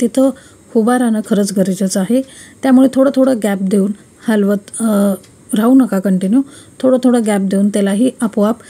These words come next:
कांद्याला किंवा आपलं जे आलं लसूण आहे त्यालासुद्धा सतत स्टर न करता, जसं मी तुम्हाला दाखवलं, थोडं थोडं थांबून त्याला स्टर करायचं. म्हणजे, आणि गॅसची फ्लेम जसं मी नेहमीच म्हणते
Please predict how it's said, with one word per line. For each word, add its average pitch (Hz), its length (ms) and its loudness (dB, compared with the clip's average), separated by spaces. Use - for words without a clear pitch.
कांद्याला 190 520 0
किंवा 208 400 0
आपलं 226 260 -2
जे 233 120 2
आलं 214 180 0
लसूण 214 300 0
आहे 190 100 0
त्यालासुद्धा 208 520 -2
सतत 226 240 -2
स्टर 233 400 -2
न 233 160 4
करता, 208 360 -4
जसं 233 180 0
मी 233 120 2
तुम्हाला 220 260 0
दाखवलं, 226 340 -2
थोडं 254 220 0
थोडं 269 240 2
थांबून 233 340 4
त्याला 240 180 2
स्टर 196 280 0
करायचं. 196 400 -2
म्हणजे, 226 400 4
आणि 226 140 4
गॅसची 233 360 -2
फ्लेम 262 300 2
जसं 240 220 0
मी 247 80 4
नेहमीच 214 360 2
म्हणते 202 300 -2